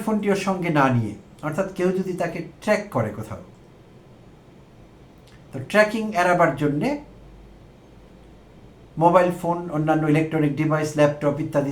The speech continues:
যদি থেকে থাকে, সব কিছু হোটেলে রেখে একটি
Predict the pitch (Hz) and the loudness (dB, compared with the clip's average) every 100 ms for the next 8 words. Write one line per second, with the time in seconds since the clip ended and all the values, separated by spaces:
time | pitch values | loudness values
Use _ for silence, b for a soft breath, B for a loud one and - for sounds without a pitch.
0 | 135 135 185 190 131 107 101 175 180 190 | -4 -4 -2 -2 -2 -4 -2 -2 -2 -6
1 | 185 160 170 160 151 147 175 113 - - | -6 -6 -6 -4 -2 -2 -4 -6 -10 -14
2 | - - - - - - - - - - | -20 -20 -20 -20 -20 -20 -20 -20 -20 -20
3 | - - - - 156 156 | -20 -20 -20 -8 -8 -4